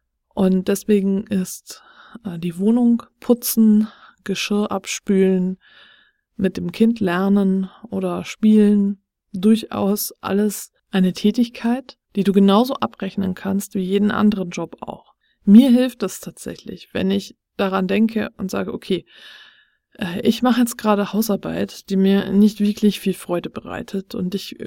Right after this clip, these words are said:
könnte in dieser Zeit eigentlich viele andere Dinge tun, die mir viel mehr Freude bereiten würden und die, mit denen ich anderen Menschen helfen könnte und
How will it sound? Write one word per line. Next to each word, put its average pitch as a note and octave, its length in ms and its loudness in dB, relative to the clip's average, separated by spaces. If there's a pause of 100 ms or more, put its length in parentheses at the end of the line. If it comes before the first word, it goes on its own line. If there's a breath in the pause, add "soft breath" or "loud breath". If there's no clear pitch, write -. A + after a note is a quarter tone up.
könnte C#4 280 0
in C4 100 -2
dieser A3 240 2
Zeit F#3+ 320 -6
eigentlich F#3+ 420 -6
viele B3+ 260 -2
andere G3+ 340 0
Dinge G3 340 2
tun, G#3 520 -2 (680 loud breath)
die G3+ 320 4
mir A#3 160 8
viel B3+ 180 -6
mehr B3+ 220 0
Freude E3+ 320 -6
bereiten D#3+ 420 -10
würden G3 380 0
und G3 260 -2
die, G#3 180 2
mit G#3+ 220 0
denen G#3+ 160 4
ich G#3+ 140 -2
anderen A3 300 4
Menschen G#3 280 2
helfen G#3+ 400 4
könnte F#3+ 540 -10
und - 440 -10